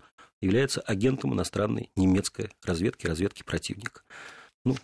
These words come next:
судьба его дальнейшая понятна, приговор и расстрел. Кстати говоря, тогда же, а, по приговору трибунала был расстрелян и некий,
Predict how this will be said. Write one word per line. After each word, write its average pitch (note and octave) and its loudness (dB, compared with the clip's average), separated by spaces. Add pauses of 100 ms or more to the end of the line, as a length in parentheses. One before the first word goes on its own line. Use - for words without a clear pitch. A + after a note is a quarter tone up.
(440)
судьба A2+ 2
его F2+ 2 (160)
дальнейшая G2+ 2 (480)
понятна, D3+ 2 (300)
приговор A2 4 (300)
и C#3 -2
расстрел. - -2 (280)
Кстати - 0
говоря, A#2+ 4
тогда A#2 2
же, C3 -4 (260)
а, F#2+ -4 (140)
по - -18
приговору G2 2 (880)
трибунала B2+ 4 (140)
был C#3 4
расстрелян B2+ 4
и A2+ 4 (260)
некий, A2 0